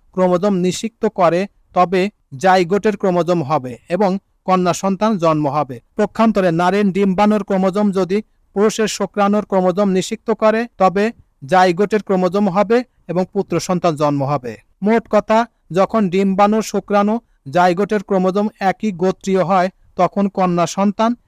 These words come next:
এবং যখন ডিম্বাণু শুক্রাণু জাইগোটের ক্রোমোজোম একই গোত্রীয় না হয়,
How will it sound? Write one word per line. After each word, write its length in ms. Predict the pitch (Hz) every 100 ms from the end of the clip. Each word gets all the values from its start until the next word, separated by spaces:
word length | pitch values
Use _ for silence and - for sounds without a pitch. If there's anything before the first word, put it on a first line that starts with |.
| _
এবং 300 | 175 190 190
যখন 420 | 156 175 - 208 143 _ _ 143
ডিম্বাণু 460 | 185 185 202 208
শুক্রাণু 540 | 196 196 - 202 208 233 _ _
জাইগোটের 520 | 143 175 175 190 208 196
ক্রোমোজোম 480 | 202 180 180 214 214 _ _
একই 320 | 180 180 214
গোত্রীয় 460 | 185 185 - 196 202
না 280 | 175 170 160
হয়, 200 | 196